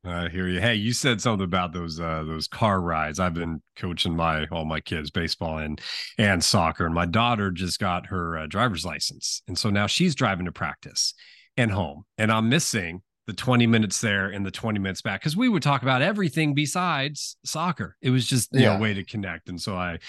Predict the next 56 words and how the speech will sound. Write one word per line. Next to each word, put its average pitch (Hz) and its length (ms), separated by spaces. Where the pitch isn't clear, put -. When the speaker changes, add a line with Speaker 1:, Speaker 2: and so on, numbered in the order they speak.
Speaker 1:
that 104 100
just 95 220
resonated 95 640
with 87 200
me 87 200
out 80 180
there. 85 160
That 85 80
was 82 140
one 85 160
of 82 120
the, 90 60
my, 95 160
Speaker 2:
Yeah. 87 140
Speaker 1:
my 95 160
favorites 85 340
of 80 140
coaching, 90 380
is 87 120
just - 200
being 110 160
around 82 400
and, 82 180
uh, 80 180
and 80 160
all 76 160
that. 73 280
So, 80 400
um, 82 440
I - 60
appreciate 104 460
that. 110 160
Kathy, 196 340
you 135 340
said 156 380
you 156 80
had 151 140
a 127 60
question 160 420
out 139 160
there. 135 180
She 131 180
hit 143 140
me 135 100
in 117 120
chat. 131 360
So - 140
Kathy, 120 420
if 107 140
you 120 80
wanna 113 300
unmute 120 480
your 110 180
line 113 480
there, 113 500
uh, 92 540